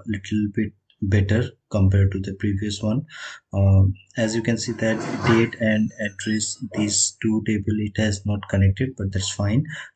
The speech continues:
Uh, I have done it purposefully. So, uh, it doesn't mean that always whatever the tables we im-, will be importing into the Power B I, all will be auto detected. So sometimes it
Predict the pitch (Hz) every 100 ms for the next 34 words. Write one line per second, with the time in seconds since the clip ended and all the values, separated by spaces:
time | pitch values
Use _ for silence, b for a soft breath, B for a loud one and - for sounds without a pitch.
0 | - 104 101 101 98 104 101 110 104 -
1 | _ - 98 98 98 - 95 - 104 -
2 | 104 131 - - _ _ - 104 98 98
3 | 98 98 _ 104 101 98 110 101 113 131
4 | 127 131 120 113 110 107 - 107 104 107
5 | 113 110 - - 107 101 107 107 110 -
6 | 107 98 104 101 - 113 107 107 175 B
7 | B B 113 107 - 117 104 107 104 104
8 | 104 101 107 110 - 98 107 104 104 98
9 | 104 101 101 98 107 104 104 _ _ -
10 | 107 104 104 - 104 101 104 98 107 98
11 | 98 98 104 98 - 123 - B B _
12 | - 104 107 104 110 110 104 - 117